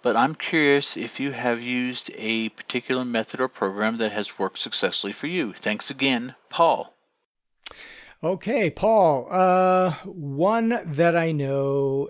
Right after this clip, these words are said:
Speaker 2: is, uh, is really good is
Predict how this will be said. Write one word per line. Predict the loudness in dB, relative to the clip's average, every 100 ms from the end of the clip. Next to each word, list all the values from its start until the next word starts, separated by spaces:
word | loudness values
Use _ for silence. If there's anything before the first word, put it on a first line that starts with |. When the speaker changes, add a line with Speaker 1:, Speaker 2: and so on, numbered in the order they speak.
| -8
Speaker 2:
is, | -8 -4 -6 -4 -4
uh, | -4 -4 -8
is | -10 -14 -8
really | -6 -4
good | -4 -4 -4 -8
is | -10 -8 -6 -10